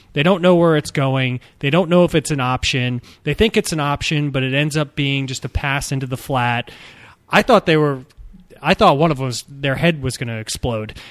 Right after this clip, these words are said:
So that could be beneficial for us.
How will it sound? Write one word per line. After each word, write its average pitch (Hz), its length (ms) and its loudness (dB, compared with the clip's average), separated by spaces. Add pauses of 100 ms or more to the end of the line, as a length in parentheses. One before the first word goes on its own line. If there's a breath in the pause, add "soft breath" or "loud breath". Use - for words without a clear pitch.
(120)
So 147 440 2
that 143 640 2 (160)
could 170 320 0
be 156 480 0 (320)
beneficial 147 520 -2
for 160 220 -2
us. 151 360 -2